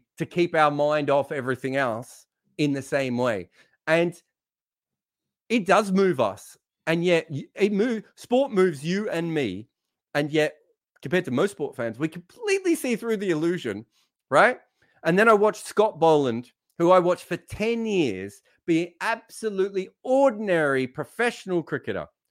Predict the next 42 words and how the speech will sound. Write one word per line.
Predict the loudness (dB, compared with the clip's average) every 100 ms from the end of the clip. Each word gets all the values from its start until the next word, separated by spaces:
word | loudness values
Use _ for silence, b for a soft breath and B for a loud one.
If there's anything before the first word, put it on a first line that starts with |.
| _
right? | -2 0 -2 _ _ _ _ _ 0
I | 2 0 _ -12
worked | -2 8 10 8 2
with | 0
him. | 2 0 -2 -10 _ -4
There | -2
was | -2
nothing | -2 2 2 2 -6
special | -4 -6 -6
about | -4 -2 -2
him. | -4
And | -6 b
then | -6 0
late | 4 4
in | 2
his | -4
life, | 2 0 0
he | -6
works | -4 -4 -2
out | -4
a | -2
new, | -4 -2
new, | -4 -6 -6
new | -2 -2
trick, | 0 -2 -2 _ _ _
changes | 0 0 0
his | -8 -4
bowling | -2 -2 -4
completely. | -10 -8 -8 -6 -10 _ _ _
How | 2 4
can | 6 4
I | 4
not | 8 6 6
be | 2
happy | 4 4 4 -2
for | -4 -4
this | -4 -4
person | 0 0 0 -8 -12 -16 _ _ _ _ _ -2
that | 0
has | 0 2
done | 0 2
this? | -4 -10